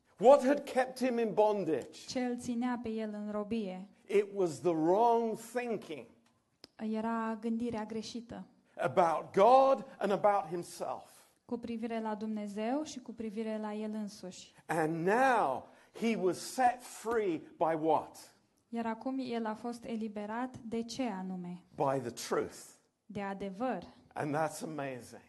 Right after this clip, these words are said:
Speaker 2: Și lucrul ăsta este uimitor.
Speaker 1: It's like, "Job, you, you are, you, you are not just a little person who is in a lot of trouble."
Speaker 2: Iov, tu nu ești doar un biet omuleț care se află în necaz.
Speaker 1: You, you have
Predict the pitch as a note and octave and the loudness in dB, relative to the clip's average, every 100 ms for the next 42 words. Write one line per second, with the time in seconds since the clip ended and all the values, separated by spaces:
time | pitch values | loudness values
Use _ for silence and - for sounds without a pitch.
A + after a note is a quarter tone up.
0 | _ - A#3 A3+ A#3 A3 G#3+ G#3+ G#3 G#3 | _ -14 -8 -8 -8 -8 -8 -8 -10 -10
1 | - G#3 A3+ A3 G3+ G3 F3 D3+ F3 F3 | -10 -6 -6 -6 -8 -6 -6 -2 0 0
2 | D#3+ B2+ B2+ A3 B3 A#3+ A#3+ - - F3 | -2 0 6 10 10 10 6 -4 -14 -6
3 | F#3+ C4+ A3 F3+ A#3 C4 B3+ G3 - G#3 | -4 -4 -6 -4 0 2 2 0 0 4
4 | A#3+ B3 A#3 A3+ - - - G#3 G#3+ A3+ | 6 8 6 4 2 -10 -4 -2 -2 -8
5 | - A3 E3+ B3+ B3 A3+ C4 C4+ E3+ B3+ | -14 -12 -2 4 4 6 4 4 0 0
6 | A#3+ - - - - G3 G3 B3+ C4 B3+ | 0 -6 -14 -20 -4 0 2 2 0 -2
7 | - A#3+ B3 G3+ - F3+ C#3 A#2 - - | 0 2 2 0 -2 -4 -6 -10 -16 -4
8 | A3 G#3+ G3+ G3 G3+ G3 F#3+ A3 A3+ A3+ | -2 0 0 2 2 4 6 4 2 -2
9 | A3 F#3 - A#2 - _ _ - B3 B3 | 2 2 0 -10 -12 _ _ -8 -4 -4
10 | A#3+ C4 C4 D4 C4 B3+ A#3 A#3+ A#3 G#3+ | -6 -6 -4 -4 -4 -6 -6 -6 -6 -8
11 | G#3 A#3 A#3 A3 A3 A3 A3 - - G3 | -6 -6 -6 -6 -6 -6 -8 -12 -10 -8
12 | G3 G3+ G#3 G#3 G#3 G#3 G3+ G3+ G3+ G3 | -8 -6 -6 -6 -8 -8 -8 -10 -8 -8
13 | F#3 - - _ _ C3 A#3 F3 C#3+ F#3 | -8 -12 -20 _ _ -8 -8 -8 -8 -6
14 | G#3+ G3+ D#3 B2 F3 D3+ | -6 -8 -8 -10 -12 -14